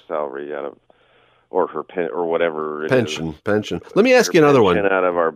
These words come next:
Speaker 1: out of the public monies. So.
Speaker 2: Yeah, which, which is always out of the public. And let me ask you another one, Jeff. And this one I, I found very interesting yesterday. And I mentioned it on the show yesterday, and I, I put it aside 'cause I wanted to talk about it today.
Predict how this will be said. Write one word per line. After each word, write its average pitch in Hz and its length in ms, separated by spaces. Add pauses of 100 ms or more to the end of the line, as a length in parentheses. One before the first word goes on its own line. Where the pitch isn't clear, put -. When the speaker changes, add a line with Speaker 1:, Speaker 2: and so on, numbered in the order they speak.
(100)
Speaker 1:
out 95 140
of 82 120
the 80 80
public 80 380
monies. 80 360 (360)
So. 78 200
Speaker 2:
Yeah, 107 160
which, 113 280
which 131 240
is - 80
always 110 240
out 87 80
of 80 80
the 80 40
public. - 300
And 151 100
let 190 100
me 233 100
ask 208 160
you 165 80
another 123 160
one, 104 160
Jeff. 107 260
And 117 100
this 190 160
one 180 140
I, 127 200
I 127 40
found 190 260
very 139 220
interesting 123 360
yesterday. 113 260
And 110 80
I 104 60
mentioned 170 340
it 135 80
on 127 100
the 117 80
show 110 240
yesterday, 98 480
and 95 100
I, 92 180
I - 20
put - 220
it 143 60
aside 110 360
'cause - 80
I 92 40
wanted 98 260
to 101 40
talk 98 300
about 90 160
it - 80
today. 95 320